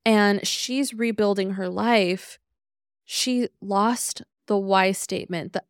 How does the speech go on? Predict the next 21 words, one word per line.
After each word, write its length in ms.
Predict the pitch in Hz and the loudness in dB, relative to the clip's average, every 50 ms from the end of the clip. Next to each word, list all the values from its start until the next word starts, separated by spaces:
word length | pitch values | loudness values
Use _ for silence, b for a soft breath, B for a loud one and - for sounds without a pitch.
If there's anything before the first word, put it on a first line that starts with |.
| - | 2
essence 420 | 202 208 208 - - 233 226 214 - _ - | 2 2 2 2 -2 -2 -4 -4 -4 _ 0
of 360 | 202 196 196 196 190 190 - _ _ _ _ | 2 2 2 2 0 -2 -6 _ _ _ _
her 220 | - - 214 202 196 | -4 0 0 2 2
why 540 | 190 180 170 170 175 170 180 180 185 190 190 | 0 -2 -2 -2 0 2 2 2 2 0 -2
statement. 580 | - - - - - 185 180 143 196 190 185 | -4 -6 -8 -4 -2 -2 -2 -2 -2 -2 -2
And 200 | 190 185 190 190 | -2 -2 0 0
when 160 | 190 190 190 | 0 2 2
we 160 | 202 202 202 196 | 0 0 0 -2
rediscovered 1300 | 196 190 202 208 214 226 247 - 294 302 - - - - - - 170 170 170 185 196 202 214 220 220 | -4 -4 -6 -4 -4 -2 -2 -2 -2 -4 -4 -4 -8 -6 -4 -2 0 0 0 -2 -2 -2 -2 -4 -6
her 280 | 214 202 220 202 180 | -6 -4 -2 -2 0
why 480 | 175 165 170 165 160 156 156 147 175 202 | -2 -4 -4 -6 -4 -4 -4 -2 -2 -4
statement, 840 | 214 - - - 247 240 247 247 - 262 277 285 294 302 294 277 _ _ _ _ _ _ _ _ _ _ _ _ - | -4 -6 -6 -2 0 0 0 0 -2 -2 -2 -2 -2 -2 -4 -6 _ _ _ _ _ _ _ _ _ _ _ _ -2
oh 180 | 220 214 214 | 0 2 2
my 220 | 214 214 202 185 180 | 2 2 2 0 0
gosh, 320 | 180 190 180 180 190 - | 0 0 0 0 -2 -4
it 100 | - - | -6 -4
was 140 | - 208 196 | -4 -4 -4
such 640 | - - - - - 220 208 214 220 - - - - _ _ _ _ _ _ - | -4 -6 -8 -6 -4 -2 -2 -2 -4 -6 -10 -16 -16 _ _ _ _ _ _ -6
a 100 | 196 185 | -6 -6
game 640 | 180 - - - 214 208 214 233 240 247 262 254 | -6 -8 -8 -4 -2 0 2 2 2 2 2 0
changer 840 | 226 - - - 202 180 180 180 180 - 175 170 170 170 175 175 | -2 -4 -4 -4 -4 -2 -2 -4 -4 -4 -4 -4 -2 -2 -2 -4